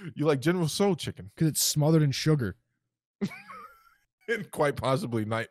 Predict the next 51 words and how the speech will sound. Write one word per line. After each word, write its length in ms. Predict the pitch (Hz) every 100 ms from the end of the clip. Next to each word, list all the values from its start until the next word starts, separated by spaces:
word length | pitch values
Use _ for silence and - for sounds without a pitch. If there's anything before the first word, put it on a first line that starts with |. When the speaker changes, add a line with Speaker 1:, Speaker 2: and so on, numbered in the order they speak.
| _
Speaker 1:
might 240 | 104 120 113
not 180 | 113
be 100 | 107
chicken. 380 | 107 113 104 90 - - - - 151 -
Uh, 220 | 127 123
Speaker 2:
That's 120 | 117
a 20 | 160
Speaker 1:
speaking 160 | 240
of 80 | -
Speaker 2:
good 80 | 285
Speaker 1:
things 120 | 226
Speaker 2:
point. 340 | 247 214 -
Speaker 1:
that 100 | 185
Speaker 2:
It 80 | 175 -
could 160 | - 190
be 80 | 349
Speaker 1:
<laughs> 160 | -
Speaker 2:
fucking 440 | - - 165 147 - - 202 - 220 -
something 400 | - 165 160 156 143
other 160 | 139
than 180 | 107 101
that. 260 | 90 90 90 - - 180 233 254 -
Speaker 1:
Speaking 320 | - 220 190
of 140 | 123
things 260 | 123 120 107
that 160 | 104
are 140 | 98 95
smothered 520 | - 113 107 104 98
in 120 | 98
stuff, 320 | 98 98 95
right? 200 | 95 95 104 - 98
Hi-, 140 | 101 - - _ _
<laughs> 420 | _ - - -
this 140 | 151 156
is 80 |
gonna 160 | 143 123
be 120 | 107
su-, 320 | 101 - 131 -
uber 320 | 127 117 107
quick, 300 | - 104 90
man. 140 | 92 90
I 80 | 110
just 200 | 117 110
think 140 | 104
it's, 140 | 98 -
it's 180 | 98 92
interesting 560 | 92 104 101 95 98 92
that 200 | 85 -
Ki-, 180 | - -
uh, 480 | 101 92 87 87 104 _ _ _ _ _ _ _ _ _
Tr-, 180 | -